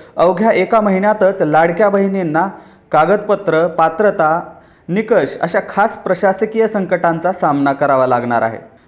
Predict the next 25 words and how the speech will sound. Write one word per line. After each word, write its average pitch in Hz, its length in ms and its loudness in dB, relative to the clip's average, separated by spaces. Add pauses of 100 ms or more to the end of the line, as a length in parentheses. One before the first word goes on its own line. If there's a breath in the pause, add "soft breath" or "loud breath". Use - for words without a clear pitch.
महिला 180 440 2
व 202 120 0
बालविकास 180 560 0
मंत्रालयाच्या 175 840 2
अंदाजानुसार 175 720 2 (320 loud breath)
वीस 202 280 -2
लाखांहून 202 560 0
अधिक 165 300 0 (120)
लाडक्या 160 420 2
बहिणींना 180 520 0
या 180 200 2
योजनेतून 165 580 0
वगळण्यात 165 500 2
येणार 135 280 2
आहे. 117 220 -2 (300)
कोणाकोणाला 208 600 2
वगळणार? 170 500 2 (500 soft breath)
नंबर 175 300 2
एक, - 460 -2
लाडकी 170 420 0
बहीण 202 300 0
योजनेपेक्षा 180 800 -2
अधिक 170 300 0
लाभाच्या 180 600 2 (400 loud breath)
योजनेच्या 180 680 0